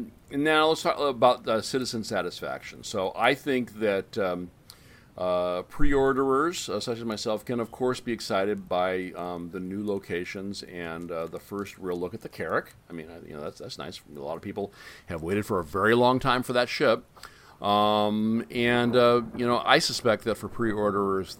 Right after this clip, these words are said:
their length of time engaged with the project likely makes a huge difference in their level of satisfaction at this point.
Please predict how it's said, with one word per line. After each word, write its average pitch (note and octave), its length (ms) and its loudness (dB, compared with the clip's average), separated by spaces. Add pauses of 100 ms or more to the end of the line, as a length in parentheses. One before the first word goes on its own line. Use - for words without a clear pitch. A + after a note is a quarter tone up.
(120)
their A2+ 260 4
length A2 340 -2
of G2+ 120 -8
time G2 400 -4
engaged F#2+ 680 -2
with F2+ 160 -6
the - 60 -10
project F2 640 -2
likely D#2+ 380 -8
makes D#2 240 -12
a D#2 80 -8
huge A#2 880 -2 (120)
difference F2 440 -8
in E2 180 -12
their D2+ 380 -8
level D2 320 -12
of B1+ 80 -16
satisfaction - 560 -14
at - 80 -20
this - 120 -20
point. - 280 -20